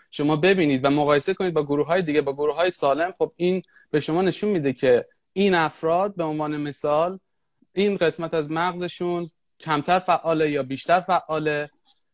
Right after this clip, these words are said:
که می‌شه به عنوان تریتمنت هم ازش استفاده کرد. خب خیلی الان،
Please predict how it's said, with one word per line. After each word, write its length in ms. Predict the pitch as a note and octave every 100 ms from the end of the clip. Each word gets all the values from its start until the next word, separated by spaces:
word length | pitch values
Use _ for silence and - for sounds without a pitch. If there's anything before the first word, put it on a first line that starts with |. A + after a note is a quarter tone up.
| -
که 120 | E3+
می‌شه 400 | F3+ G#3 A#3 G#3+
به 180 | F3+ D#3+
عنوان 440 | D#3+ D#3+ D#3 D#3+
تریتمنت 640 | D3+ - E3+ D#3 F#3+ G#3
هم 240 | G#3+ G#3 G3+ _ -
ازش 320 | D3+ F3 F#3
استفاده 500 | E3 D#3+ - D3+ G3
کرد. 240 | D#3+ A#2 A2+
خب 140 | B2 -
خیلی 260 | D#3 D#3+ E3+
الان، 380 | C#3+ C#3 D#3